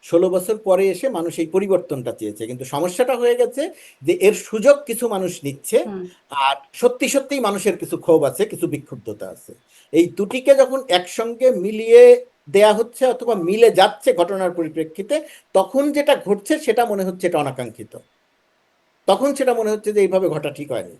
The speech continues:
Speaker 2: হুম।
Speaker 1: ঠিক
Speaker 2: এখন
Speaker 1: আছে,
Speaker 2: আপনার
Speaker 1: আপনি
Speaker 2: কি
Speaker 1: এর
Speaker 2: মনে হয়
Speaker 1: ভূমিকাকে
Speaker 2: সরকারের অবস্থান কি, আপনি বলছিলেন যে যেটা উচিত ছিল সেটি সরকার ঠিক করতে পারে নাই হয়তো, এখন কি সরকার সেই করার মতো একটা দৃষ্টিভঙ্গিও রাখছে, নাকি আসলে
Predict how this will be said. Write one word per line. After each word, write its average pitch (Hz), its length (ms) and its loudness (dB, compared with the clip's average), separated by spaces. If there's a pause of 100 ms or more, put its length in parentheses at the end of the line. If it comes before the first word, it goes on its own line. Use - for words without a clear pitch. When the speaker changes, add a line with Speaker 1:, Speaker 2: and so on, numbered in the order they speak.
Speaker 2:
হুম। 190 80 -20
Speaker 1:
ঠিক - 1080 -6
Speaker 2:
এখন 240 180 4
Speaker 1:
আছে, - 20 8
Speaker 2:
আপনার 311 240 8
Speaker 1:
আপনি - 60 -10
Speaker 2:
কি - 60 8
Speaker 1:
এর - 60 6
Speaker 2:
মনে 269 140 0
হয় 254 80 0
Speaker 1:
ভূমিকাকে 262 200 2
Speaker 2:
সরকারের 285 400 6
অবস্থান 277 400 4
কি, 294 60 -4
আপনি 269 220 2
বলছিলেন 240 380 -6
যে 240 60 -10
যেটা 214 480 2 (140)
উচিত 240 420 -12
ছিল 262 160 -8
সেটি 233 200 -10
সরকার 226 320 0
ঠিক - 140 -20
করতে 226 280 -12
পারে 196 360 0
নাই 262 180 0
হয়তো, 277 360 -2 (120)
এখন 254 380 4
কি 359 140 2
সরকার 311 300 -2
সেই 302 260 -10 (340)
করার 277 260 8
মতো 302 220 0
একটা 294 440 6 (120)
দৃষ্টিভঙ্গিও 285 600 -2
রাখছে, 330 440 2
নাকি 233 220 -2
আসলে 226 400 -6